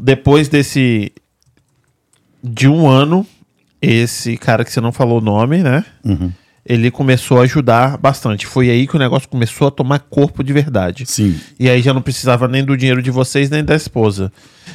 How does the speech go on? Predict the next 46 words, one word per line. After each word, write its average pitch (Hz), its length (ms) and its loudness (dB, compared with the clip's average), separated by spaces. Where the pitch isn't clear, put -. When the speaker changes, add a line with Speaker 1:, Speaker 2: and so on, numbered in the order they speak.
Speaker 1:
E 139 140 2
aí 139 100 4
o 156 60 2
governo 143 400 0
também 139 240 0
não 175 200 2
ajuda? 143 580 2
Speaker 2:
Não. 92 260 2
Speaker 1:
Não 151 60 4
ajudou? 139 340 2
Speaker 2:
Não. 110 320 -2
Speaker 1:
Nunca 160 340 0
ajudou? 196 500 2
De 165 80 -6
Speaker 2:
Não, 101 80 2
Speaker 1:
botar - 80 0
Speaker 2:
vamos 101 300 0
lá. 95 180 -2
É, 98 400 0
depois 101 340 0
que, - 100 -4
esse, 117 420 -2
que, 104 120 -6
essa, 95 260 -6
que - 100 -12
essa - 140 -10
pessoa 95 340 -4
nos 87 180 -4
ajudou, 87 480 -2
Speaker 1:
Uhum. 95 440 -12
Speaker 2:
né, 95 140 -2
que 95 220 -8
chama 95 240 -2
Marcos 101 400 0
de 90 60 -2
Moraes, 92 540 -2
ele 92 140 -4
passou 98 300 -4
a - 20 0
nos 92 100 -2
ajudar, 92 520 -2
aí 98 220 2
nós 104 160 2
começamos 107 420 0
a, 110 100 2
a, 104 180 -2